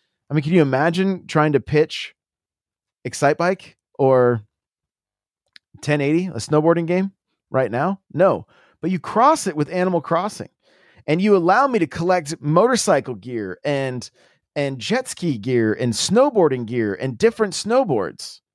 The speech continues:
that then we can go and meet on, you know, on the slopes and essentially snowboard together. I think it would be so much fun.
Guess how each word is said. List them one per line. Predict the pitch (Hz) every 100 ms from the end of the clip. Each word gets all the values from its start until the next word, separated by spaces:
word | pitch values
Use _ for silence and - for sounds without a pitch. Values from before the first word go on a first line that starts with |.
| _ _ _ _ _ _ _ _ _ _ _ _ _ _ _ _ _
that | 143
then | 202 175
we | 240
can | 233
go | 208 226
and | 175 156
meet | 202 262 120 _ -
on, | 170 170 165 156 _ -
you | 170
know, | 139 139 -
on | 170 208
the | 190
slopes | - 214 262 190 - - - - _ _ _ _ _ -
and | 165 165 160 151 _ _ _ _ _
essentially | 135 135 196 202 190
snowboard | 170 202 240 208 147
together. | 107 98 85 73 - _ _ _ _ _ _ _ _ _ _ -
I |
think | - 190
it | 196
would | 156
be | 135
so | - 165
much | 165 -
fun. | - 208 165